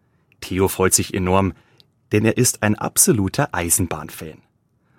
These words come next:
Wie toll wäre so eine Dampflok zum Spielen zu haben.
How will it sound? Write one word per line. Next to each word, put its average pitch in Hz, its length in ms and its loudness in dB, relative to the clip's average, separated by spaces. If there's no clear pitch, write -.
Wie 98 100 0
toll 135 300 4
wäre 98 220 4
so - 160 -2
eine 92 180 -2
Dampflok 98 520 0
zum 90 140 -2
Spielen 190 380 2
zu - 180 0
haben. 76 300 -14